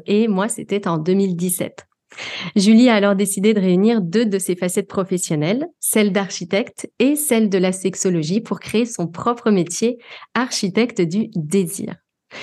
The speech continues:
Julie, tu es conférencière, formatrice, coach et écrivain. Tu partages dans de nombreuses transmissions,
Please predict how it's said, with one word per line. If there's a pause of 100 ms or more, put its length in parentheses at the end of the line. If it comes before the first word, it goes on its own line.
(340)
Julie,
tu
es
conférencière,
formatrice,
coach
et
écrivain.
Tu
partages
dans
de
nombreuses
transmissions,